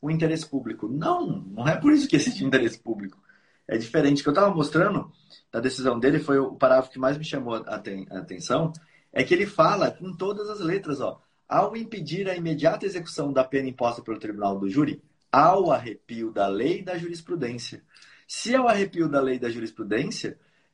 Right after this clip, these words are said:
ele não pode falar sobre isso, porque não é o arrepio do soberania dos vereditos. Ele inventa algo sobre a soberania dos vereditos, mas ele não tem como entrar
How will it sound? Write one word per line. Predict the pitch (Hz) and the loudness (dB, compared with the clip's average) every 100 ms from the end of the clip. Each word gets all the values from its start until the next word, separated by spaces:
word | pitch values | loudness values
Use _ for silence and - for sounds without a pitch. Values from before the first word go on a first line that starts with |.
| - | 0
ele | 175 | 0
não | 220 240 | 2 -2
pode | 277 185 190 262 185 | 2 4 6 4 2
falar | 160 170 143 | 0 4 4
sobre | 131 143 131 | 2 -4 -6
isso, | 113 - | -8 -10
porque | - 143 190 | -6 -2 -2
não | 233 214 | -4 -4
é | 220 254 | -2 -2
o | 233 | -2
arrepio | 196 196 190 180 175 | -2 -4 -6 -4 -4
do | 160 | -2
soberania | 156 165 156 151 151 | -6 -6 -6 -6 -8
dos | 147 147 | -12 -2
vereditos. | 170 190 165 175 - - - - _ - | 0 0 -4 -12 -14 -18 -20 -20 _ 2
Ele | 139 196 | 4 4
inventa | 240 156 240 247 170 | 2 4 4 4 2
algo | 151 143 | 2 2
sobre | 143 131 | 0 -4
a | 127 | -4
soberania | 127 123 120 117 | -4 -4 -4 -6
dos | 113 | -2
vereditos, | 113 110 107 104 | 0 0 -2 -2
mas | 127 131 | 0 2
ele | 170 | 4
não | 196 220 | 2 0
tem | 220 254 | 2 2
como | 277 208 165 | 0 0 2
entrar | 135 135 180 208 | 2 4 2 2